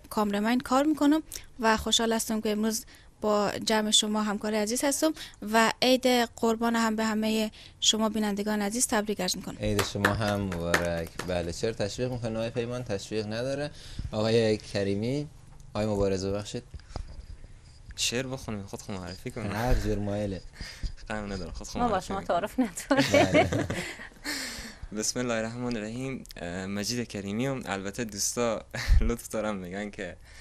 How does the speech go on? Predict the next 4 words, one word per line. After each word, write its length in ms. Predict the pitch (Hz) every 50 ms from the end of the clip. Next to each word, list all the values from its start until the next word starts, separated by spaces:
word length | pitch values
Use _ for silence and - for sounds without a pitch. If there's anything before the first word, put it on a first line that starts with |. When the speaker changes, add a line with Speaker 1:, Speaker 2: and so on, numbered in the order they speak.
| - -
Speaker 4:
مبارز. 420 | 170 160 151 156 151 151 147 -
Speaker 3:
مبارز 540 | - 98 95 92 202 202 107 120 131 123 127
می‌گن. 400 | 127 120 117 113 107 101 95 - - - - - - _ - - - - - - - -
اه، 320 | 92 98 101 101 101